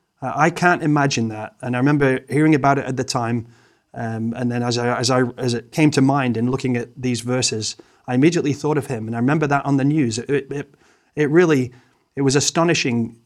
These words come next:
to, to us as a nation that, that this man would have such forgiveness. But, but actually, that's, in a sense, that's what Jesus is asking for here. An incredible standard, standard to, to love your enemy,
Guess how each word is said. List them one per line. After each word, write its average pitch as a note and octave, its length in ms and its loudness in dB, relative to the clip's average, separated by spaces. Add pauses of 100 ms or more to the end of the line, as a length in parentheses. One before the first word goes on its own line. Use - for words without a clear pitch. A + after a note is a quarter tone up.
(140)
to, A#2+ 380 -2
to C3 260 -2
us A#2+ 100 -2
as B2+ 100 0
a B2 60 -2
nation B2 600 -2
that, A#2+ 180 -8
that B2 120 -8
this C3 200 -2
man B2+ 280 -2
would A#2 140 -2
have A#2+ 220 -4
such - 260 -6
forgiveness. A2+ 600 -6 (520)
But, - 220 -8
but D3+ 100 2
actually, C#3+ 280 2
that's, D#3 320 2
in D3 200 2
a C#3+ 60 2
sense, - 360 2
that's - 280 2
what C3+ 340 0
Jesus B2 360 -2
is A2 100 -4
asking A2+ 380 -6
for A2+ 220 -12
here. G2+ 300 -10 (600)
An B2+ 60 -6
incredible D3 400 0
standard, A#2+ 380 -2
standard A2 480 -4
to, B2+ 240 -2 (320)
to - 120 -2
love D#3+ 300 2
your E3 200 2
enemy, B2+ 420 -2